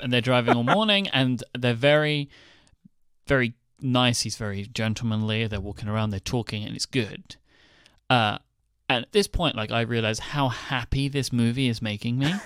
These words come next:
Speaker 2: <laughs>
Speaker 1: Like, I'm
Speaker 2: Oh.
Speaker 1: watching it, and I just feel really good. I love these type of love stories. These very simple, like,
Speaker 2: Mm-hmm.
Speaker 1: young love, love stories. Um, and
Speaker 2: It
Speaker 1: but
Speaker 2: re-, it, it, this part actually reminds me a little bit of, um,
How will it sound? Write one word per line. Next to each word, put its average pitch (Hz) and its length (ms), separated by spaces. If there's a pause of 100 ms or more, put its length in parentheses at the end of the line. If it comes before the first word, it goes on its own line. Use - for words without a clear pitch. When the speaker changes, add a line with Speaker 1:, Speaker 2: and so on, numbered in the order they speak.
(140)
Speaker 2:
<laughs> 370 100 (360)
Speaker 1:
Like, 139 180
I'm 135 220
Speaker 2:
Oh. - 20
Speaker 1:
watching 117 300
it, 113 100
and 135 100
I 139 80
just 160 220
feel 196 600
really 120 300
good. 120 320
I 135 140
love 139 360
these 110 240
type 104 280
of 95 80
love 101 180
stories. 67 540 (560)
These 117 160
very 120 240
simple, 113 760 (380)
like, 127 160
Speaker 2:
Mm-hmm. - 80
Speaker 1:
young 113 240
love, 107 280
love 104 200
stories. - 520 (640)
Um, 107 480 (960)
and 131 180
Speaker 2:
It 160 80
Speaker 1:
but - 220
Speaker 2:
re-, 214 60
it, - 420
it, 233 100
this 220 160
part 247 220
actually 196 240
reminds 175 340
me 175 80
a 165 60
little 160 220
bit 160 200
of, 143 340
um, 139 480